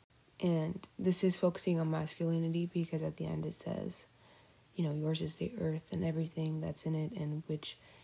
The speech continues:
is more, you'll be a man, my son." But it still can be applied to anyone, even though some things have heavier weight when focusing on masculinity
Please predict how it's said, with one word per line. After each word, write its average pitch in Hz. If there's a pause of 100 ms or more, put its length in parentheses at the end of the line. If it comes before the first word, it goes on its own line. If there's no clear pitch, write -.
(240)
is 185
more, 160
you'll 156
be 160
a 151
man, 151
my 165
son." 170 (840)
But 165 (320)
it 175
still 180
can 175 (140)
be 175
applied 160
to -
anyone, 175 (480)
even 170
though 165
some 160
things 160
have 156
heavier 160
weight 151 (100)
when 175
focusing 170
on 175
masculinity 175